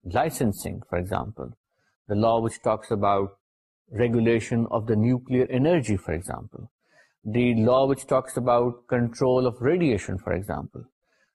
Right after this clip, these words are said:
the law which creates then other a-, areas. For example,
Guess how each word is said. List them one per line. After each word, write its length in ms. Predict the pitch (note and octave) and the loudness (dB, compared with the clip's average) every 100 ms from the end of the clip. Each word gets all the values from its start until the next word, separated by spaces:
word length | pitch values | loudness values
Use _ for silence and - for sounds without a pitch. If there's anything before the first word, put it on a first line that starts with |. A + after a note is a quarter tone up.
| - | -4
the 80 | |
law 220 | A2 B2+ C3+ | 2 2 2
which 220 | C#3+ - | 0 -2
creates 680 | C3+ C3+ F#3 D3 - - - _ _ _ _ _ _ | 0 4 4 2 -4 -10 -14 _ _ _ _ _ _
then 300 | A2+ E3 F3+ | -2 0 0
other 220 | F#3+ G3+ F#3 - - - | 2 2 2 -2 -6 -2
a-, 320 | C#3 - - | -2 -2 0
areas. 560 | A#2+ G#2+ G2 F2+ - - - | 2 4 2 0 -6 -18 -2
For 80 | B2+ | 0
example, 520 | A#2+ B2 B2 E3+ | 2 2 0 0